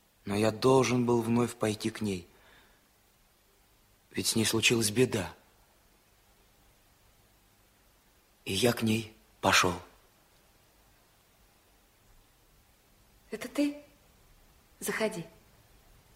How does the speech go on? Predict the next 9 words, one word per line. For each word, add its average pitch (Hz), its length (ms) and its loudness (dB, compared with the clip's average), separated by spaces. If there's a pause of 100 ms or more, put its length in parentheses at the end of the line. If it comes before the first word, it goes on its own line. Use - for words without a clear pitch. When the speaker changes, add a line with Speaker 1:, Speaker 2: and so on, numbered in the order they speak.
(720)
Speaker 2:
Я 226 120 4
как 240 200 2
раз 339 260 8
изучаю 202 400 4
портрет. 196 640 -2 (340)
Вы 202 300 4
похожи. 180 960 -4 (640)
Speaker 1:
А 110 100 -8
говорят, 170 560 2